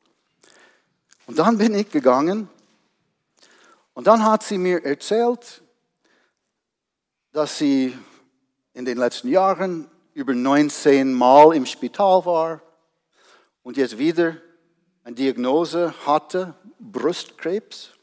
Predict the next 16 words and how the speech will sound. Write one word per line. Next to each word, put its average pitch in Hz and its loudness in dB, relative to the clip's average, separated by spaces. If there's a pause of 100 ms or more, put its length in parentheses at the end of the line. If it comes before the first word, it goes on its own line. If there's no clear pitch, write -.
(680)
und 131 -16
sie 151 4
hat 139 6 (220)
eine 135 -2
Operation 135 0
vor 113 -4
sich. - -18 (3000)
Ein 185 0
Tag 175 0
vor 175 4
der 156 -4
Operation 139 0
hat 156 0
sie - -4
einen 123 -2
Traum. 85 -6